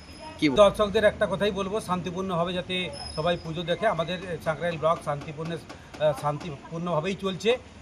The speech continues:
Speaker 2: এবং এই পু-, এই পুজো কটা দিন যেন সবাই মিলেমিশে একাকার হয়ে যাতে সাঁকরাইল ব্লকের পুজোকে, উম, মানে সবাই দেখতে পারে, এ-, এটাই চাইবো আমরা। আপনাদের বিশেষ করে বৃষ্টিটা, উম, সব সময় বাধার সৃষ্টি করছে।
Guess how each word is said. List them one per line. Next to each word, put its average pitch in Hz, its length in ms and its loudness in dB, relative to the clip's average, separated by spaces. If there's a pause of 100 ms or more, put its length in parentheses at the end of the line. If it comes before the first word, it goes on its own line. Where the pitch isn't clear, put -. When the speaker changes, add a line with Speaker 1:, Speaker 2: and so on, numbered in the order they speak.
(140)
Speaker 2:
এবং 214 320 6 (440)
এই 165 220 0
পু-, 175 80 -4
এই 175 220 0
পুজো 185 380 0
কটা 180 200 2
দিন 196 180 -2
যেন 185 300 0
সবাই 175 260 2
মিলেমিশে 170 460 -4
একাকার 165 440 0
হয়ে 170 220 0 (460)
যাতে 165 300 -4 (460)
সাঁকরাইল 156 340 0
ব্লকের 156 320 0 (140)
পুজোকে, 151 300 -6
উম, 147 360 -8
মানে 143 380 -6 (280)
সবাই 196 200 8
দেখতে 190 320 0
পারে, 208 200 4
এ-, 170 380 -6
এটাই 190 220 -6
চাইবো 165 260 -2
আমরা। 175 260 -4 (480)
আপনাদের 160 300 -2
বিশেষ 170 340 -6
করে 190 240 -2 (340)
বৃষ্টিটা, 185 720 4
উম, 170 680 0 (100)
সব 180 140 0
সময় 180 200 -2
বাধার 151 360 2
সৃষ্টি 196 320 -12
করছে। 202 280 -8